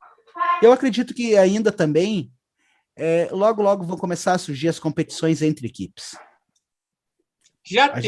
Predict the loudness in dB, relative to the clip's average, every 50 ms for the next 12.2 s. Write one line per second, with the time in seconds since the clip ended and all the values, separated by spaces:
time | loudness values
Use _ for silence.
0 | 4 4 4 2 0 -2 -2 -2 -4 -8 -6 -4 -4 -4 -2 -2 0 0 0 0
1 | -4 -8 -12 -12 -14 -12 _ -8 -8 -8 -12 _ _ _ _ _ _ _ _ _
2 | _ _ _ _ _ _ _ _ _ _ _ _ _ _ _ _ _ _ _ _
3 | _ _ _ -20 _ _ -6 -4 0 4 6 6 6 6 6 6 6 6 6 4
4 | 0 _ _ _ -20 -20 -20 _ _ _ _ _ _ _ 0 0 0 0 0 -2
5 | 0 0 0 0 0 0 -2 2 2 2 2 2 2 0 2 2 0 0 -2 -4
6 | -6 -12 -20 -4 0 0 0 0 -2 -8 -12 -12 -8 -8 -8 -6 -6 -10 -12 -12
7 | -16 -20 -12 0 4 6 6 6 6 6 6 6 6 4 2 -2 -4 -4 -4 -12
8 | _ _ _ _ _ _ _ _ _ _ _ _ _ _ _ _ _ _ _ _
9 | _ _ _ _ _ _ _ _ _ -10 -8 -4 -2 -2 -2 -2 -2 -2 0 0
10 | 2 4 4 2 2 0 -8 _ _ _ _ _ _ _ _ _ _ _ _ _
11 | _ _ _ _ _ 0 0 2 0 -2 -4 0 2 2 2 4 2 0 0 -2
12 | -2 -4 -6